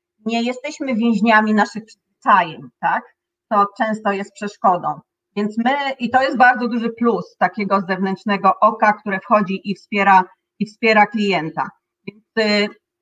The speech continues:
my patrzymy, mówimy, y, co powinniśmy,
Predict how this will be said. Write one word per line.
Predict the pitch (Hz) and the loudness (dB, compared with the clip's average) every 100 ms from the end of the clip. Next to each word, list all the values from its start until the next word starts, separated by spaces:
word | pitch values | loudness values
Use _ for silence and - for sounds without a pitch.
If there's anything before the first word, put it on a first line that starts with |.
| 202 | -4
my | 214 254 269 - _ _ _ - | 0 0 -2 -6 _ _ _ -2
patrzymy, | 226 - - 254 247 262 285 | -2 -2 -2 0 2 0 0
mówimy, | 233 214 247 247 208 202 190 _ _ _ | 0 2 0 0 0 -2 -4 _ _ _
y, | 190 185 - | -6 -6 0
co | 220 202 180 - _ | 2 2 -2 -12 _
powinniśmy, | 214 202 214 208 | -6 0 0 -2